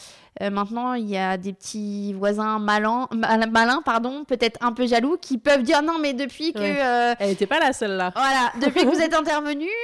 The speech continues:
Speaker 1: euh, moi, j'ai plein de fissures chez moi, les peintures sont à refaire, euh,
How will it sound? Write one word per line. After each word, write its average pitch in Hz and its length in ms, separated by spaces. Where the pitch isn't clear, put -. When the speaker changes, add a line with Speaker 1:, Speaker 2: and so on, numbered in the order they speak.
Speaker 1:
euh, 269 160
moi, 285 160
j'ai 294 160
plein 339 160
de 392 60
fissures 294 320
chez 254 160
moi, 277 160
les 285 100
peintures 330 320
sont - 220
à 233 60
refaire, - 240
euh, - 40